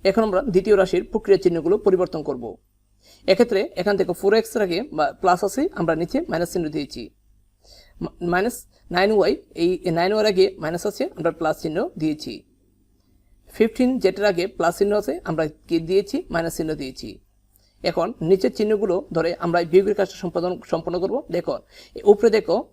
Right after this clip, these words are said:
এখানে দেখো থার্টি জেড আছে প্লাসের, আর নিচে টু-, ফিফটিন জেড হচ্ছে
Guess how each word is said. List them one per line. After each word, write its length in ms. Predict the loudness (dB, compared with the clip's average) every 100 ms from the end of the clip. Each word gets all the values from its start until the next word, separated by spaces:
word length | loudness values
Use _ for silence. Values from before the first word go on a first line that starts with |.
| _ _ -18 -4
এখানে 280 | 0 2 4
দেখো 360 | 4 2 -2 _ _ _
থার্টি 480 | 2 2 2 -2 -2 -6 2
জেড 240 | 4 4
আছে 320 | 0 -2 -2
প্লাসের, 520 | -4 -4 -2 -2 -2 -4 -6
আর 140 | -6
নিচে 380 | 0 0 0 -4 -4 _ -6
টু-, 220 | 4 4 4
ফিফটিন 400 | -2 -2 -4 0
জেড 180 | 0
হচ্ছে 280 | -2 -4 -6